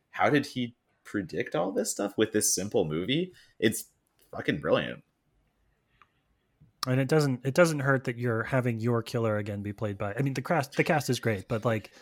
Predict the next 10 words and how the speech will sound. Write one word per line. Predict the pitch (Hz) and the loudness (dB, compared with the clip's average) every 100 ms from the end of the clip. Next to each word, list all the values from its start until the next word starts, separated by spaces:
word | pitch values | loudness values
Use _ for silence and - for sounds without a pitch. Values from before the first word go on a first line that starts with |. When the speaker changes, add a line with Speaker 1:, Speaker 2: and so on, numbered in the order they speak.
| - - - _ | -20 -20 -20 _
Speaker 2:
there | 160 185 | 4 8
is | 175 | 8
a | |
part | 170 170 160 | 8 8 8
of | 147 | 6
me | 147 | 2
that | 131 120 | 2 4
doesn't | 131 123 | 2 4
understand, | 120 120 110 - 113 104 101 107 _ | 2 0 -2 -2 -2 -4 -6 -12 _
um, | 120 113 107 101 101 | -2 0 0 -4 -8